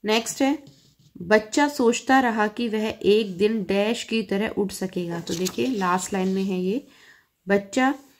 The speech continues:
सोचता रहा कि वह एक दिन पक्षी की तरह उड़ सकेगा। तो यहाँ पे आ जाएगा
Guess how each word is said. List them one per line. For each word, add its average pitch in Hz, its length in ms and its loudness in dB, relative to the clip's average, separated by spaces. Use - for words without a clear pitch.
सोचता 240 500 0
रहा 226 220 2
कि 214 180 -2
वह 220 240 0
एक 190 180 4
दिन 262 240 0
पक्षी 233 480 2
की 262 140 2
तरह 208 380 -2
उड़ 208 160 0
सकेगा। 160 580 -10
तो - 60 -8
यहाँ 185 280 -2
पे 208 80 -2
आ 202 80 0
जाएगा 190 460 -2